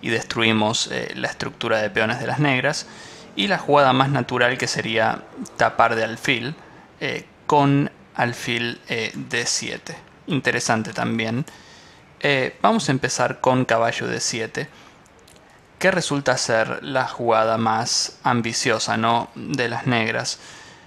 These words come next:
Eh, porque, eh, en caso de que comamos ahora en D siete, las negras se van a quedar con el par de alfiles. Y aquí me gusta mucho jugar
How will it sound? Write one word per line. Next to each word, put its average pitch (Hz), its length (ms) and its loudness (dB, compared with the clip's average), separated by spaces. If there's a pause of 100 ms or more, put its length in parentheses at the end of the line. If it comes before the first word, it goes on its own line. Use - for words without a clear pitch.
(260)
Eh, 110 360 -2 (240)
porque, 156 580 2 (300)
eh, 113 420 -2 (280)
en 139 140 2
caso 135 340 4
de 120 100 0
que 117 100 -6
comamos 120 500 2
ahora 120 140 2
en 117 100 2
D 117 120 -4
siete, 127 280 -4
las 123 140 -2
negras 123 600 -2
se - 180 -2
van 113 140 2
a 104 80 -2
quedar 113 420 0 (640)
con 127 160 6
el 107 140 2
par 110 180 4
de 104 60 0
alfiles. 110 640 -4 (1800)
Y 202 40 2
aquí 190 160 0
me 208 120 4
gusta 151 260 0
mucho 139 520 0
jugar 117 580 0